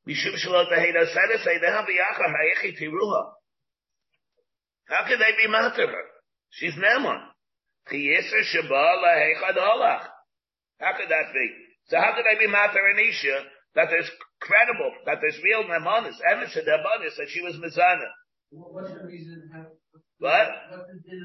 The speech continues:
Speaker 2: that she's Neman at the time for a tree? That's Medina, she's Neman.
Speaker 1: Medina, she's Neman because she's not also in the Sayyid Asher. That's not a Sadi.
Speaker 2: No, not Shavi.
Speaker 1: Not Shavi Adashe. The Ram doesn't mention
Speaker 2: Yeah.
Speaker 1: Shavi Adashe.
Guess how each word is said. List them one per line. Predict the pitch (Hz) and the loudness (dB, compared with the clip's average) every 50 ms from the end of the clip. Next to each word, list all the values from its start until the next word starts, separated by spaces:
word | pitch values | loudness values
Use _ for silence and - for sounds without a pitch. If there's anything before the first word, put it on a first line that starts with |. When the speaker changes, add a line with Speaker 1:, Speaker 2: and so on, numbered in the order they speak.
| 156 156 160 | -16 -16 -18
Speaker 2:
that | 160 - 165 | -20 -20 -20
she's | 170 160 156 | -20 -20 -20
Neman | 160 160 160 160 160 156 | -20 -18 -18 -16 -16 -18
at | 147 151 | -18 -20
the | 147 143 139 | -20 -20 -20
time | _ - - _ _ _ - | _ -20 -20 _ _ _ -20
for | 139 135 135 | -20 -20 -20
a | 135 | -20
tree? | - - 165 165 165 170 - _ _ _ _ _ _ _ _ _ | -20 -20 -18 -18 -18 -18 -20 _ _ _ _ _ _ _ _ _
That's | _ 139 135 - - _ _ _ | _ -20 -20 -20 -20 _ _ _
Medina, | 143 139 127 - 151 160 160 160 156 - | -20 -20 -18 -16 -14 -14 -12 -12 -14 -16
she's | - - - 143 143 | -18 -20 -20 -20 -20
Neman. | 139 135 135 139 151 | -20 -20 -12 -8 -8
Speaker 1:
Medina, | 165 160 165 190 208 208 - - | -4 0 2 2 2 2 2 -2
she's | - 202 175 | -4 -4 -2
Neman | 165 208 220 240 240 220 175 | 2 4 4 4 2 -2 -6
because | 156 170 160 165 | -8 -10 -10 -6
she's | 170 180 | -2 2
not | 180 180 180 | 4 4 4
also | 180 185 180 190 180 | 4 2 0 -2 -4
in | 175 | -8
the | 175 170 - | -8 -8 -6
Sayyid | 185 185 185 185 | -4 -2 0 2
Asher. | 190 214 214 214 226 247 | 2 2 0 0 -2 -4
That's | - 147 - | -4 -4 -2
not | 160 151 151 151 147 | 0 2 2 2 0
a | - - | -2 -2
Sadi. | 180 180 202 - - - | 0 0 0 0 -2 -8
Speaker 2:
No, | - 190 190 185 - | -12 -12 -12 -12 -12
not | - 202 - - - | -12 -12 -14 -14 -14
Shavi. | - - - - 285 277 262 - _ _ _ _ _ _ _ _ - | -16 -16 -16 -16 -18 -20 -20 -20 _ _ _ _ _ _ _ _ 0
Speaker 1:
Not | 180 214 214 | 0 2 2
Shavi | - - - - 220 | 2 0 0 4 4
Adashe. | 220 214 208 208 208 190 170 170 | 4 6 6 4 4 4 2 0
The | 165 170 | 2 2
Ram | 190 190 196 202 208 | 4 4 4 4 4
doesn't | 190 180 185 185 | 4 4 4 4
mention | 196 196 - - 147 - - | 2 2 2 -2 -8 -4 -2
Speaker 2:
Yeah. | 175 175 170 | 0 0 0
Speaker 1:
Shavi | 175 175 | 2 0
Adashe. | 165 160 160 151 147 139 - - 135 | 0 2 2 0 -2 -4 -6 -10 -14